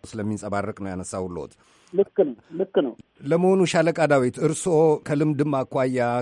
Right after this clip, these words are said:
Speaker 1: ከዝግጅትም በብዙ መንገድ በጣም ብዙ ሀብት በውስጦ ያለ ሰው ነዎት፣ እንደሚገባኝ ከሆነ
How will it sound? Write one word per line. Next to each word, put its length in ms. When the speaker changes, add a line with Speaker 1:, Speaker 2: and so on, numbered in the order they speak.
Speaker 1:
ከዝግጅትም 1120
በብዙ 320
መንገድ 420
በጣም 340
ብዙ 200
ሀብት 380
በውስጦ 380
ያለ 280
ሰው 220
ነዎት፣ 340
እንደሚገባኝ 680
ከሆነ 320